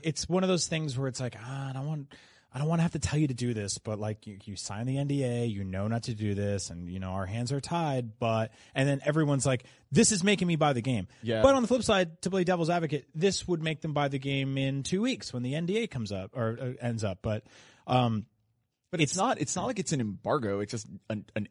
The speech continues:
Speaker 2: N D A. Like, I don't think they can ever share the stuff they make during this, if,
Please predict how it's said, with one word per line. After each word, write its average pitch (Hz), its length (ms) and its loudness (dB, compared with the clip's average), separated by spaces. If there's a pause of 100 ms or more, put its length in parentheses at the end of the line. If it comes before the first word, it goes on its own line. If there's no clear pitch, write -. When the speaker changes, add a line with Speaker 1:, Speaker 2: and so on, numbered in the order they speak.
Speaker 2:
N 143 180 2
D 117 200 0
A. 98 180 2
Like, 107 180 -4
I 120 120 -2
don't 143 120 -2
think 143 140 -4
they 120 80 0
can 101 180 -4
ever 117 220 -2
share 101 240 -4
the 101 80 -6
stuff 98 220 -6
they 101 100 -6
make 98 180 -8
during 101 220 -6
this, 107 160 -6
if, 104 80 -10